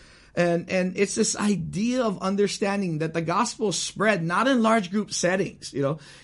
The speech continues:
if, if there's anything we learned, anything,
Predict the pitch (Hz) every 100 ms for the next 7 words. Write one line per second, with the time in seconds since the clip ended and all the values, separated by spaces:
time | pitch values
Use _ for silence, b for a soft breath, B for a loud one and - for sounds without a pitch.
0 | B 196 190 208 208 220 220 233 294 311
1 | 294 277 233 226 247 180 135 123 175 -
2 | 185 226 247 262 -